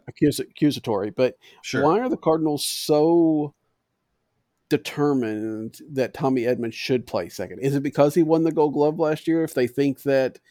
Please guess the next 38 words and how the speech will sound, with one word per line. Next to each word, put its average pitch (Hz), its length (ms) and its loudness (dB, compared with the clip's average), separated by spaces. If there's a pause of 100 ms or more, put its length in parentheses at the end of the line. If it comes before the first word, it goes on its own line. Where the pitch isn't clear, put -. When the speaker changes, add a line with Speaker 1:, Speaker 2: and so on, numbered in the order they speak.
(360)
Speaker 1:
or 131 100 2
is 123 60 2
there 147 160 4
some 156 260 0
reason 143 460 0
that 123 140 -2 (280)
they, 127 300 -2
I 147 60 0
mean, 143 160 2
you're 151 160 2
right. 151 340 0
They, 120 100 -4
he 131 140 -2
came 123 240 0
up 135 140 0
as 190 120 2
a 170 60 -2
shortstop. 151 460 -2
He's 117 160 -8
played 156 220 0
third 143 180 -2
base. 123 260 0 (600)
Is 135 160 0
there 143 120 0
some 151 360 -2
reason 151 400 0
that 135 180 -2
they 127 220 0
don't 120 280 -4
necessarily 127 580 -2
want 120 380 -4
him 127 220 -6
playing 117 240 -8
shortstop 113 460 -10
in 120 80 -6
the 117 80 -8
big 123 240 -8
leagues? - 380 -12